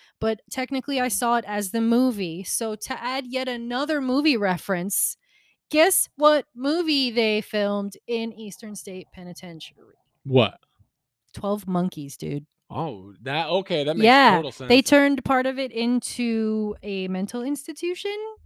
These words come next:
Speaker 2: That totally makes
Speaker 1: and
Speaker 2: sense.
Speaker 1: filmed that, that part of Twelve Monkeys in there, which is fascinating to me because I loved Twelve Monkeys. I loved the weird, like, traveling
Speaker 2: Yeah.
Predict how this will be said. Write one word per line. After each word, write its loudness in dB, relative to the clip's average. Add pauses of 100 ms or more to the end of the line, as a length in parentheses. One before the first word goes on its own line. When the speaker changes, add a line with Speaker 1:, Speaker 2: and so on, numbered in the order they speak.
(100)
Speaker 2:
That -4
totally -2
makes -4
Speaker 1:
and -8
Speaker 2:
sense. -14
Speaker 1:
filmed -4
that, -4 (140)
that -10
part -8 (100)
of -14
Twelve -8
Monkeys -8
in -4
there, -4
which -2 (480)
is -2
fascinating 2
to -6
me -2
because -4
I -2
loved -2
Twelve -4
Monkeys. -6 (300)
I -4
loved -2
the -4 (500)
weird, -6
like, -4 (320)
traveling 2 (240)
Speaker 2:
Yeah. 0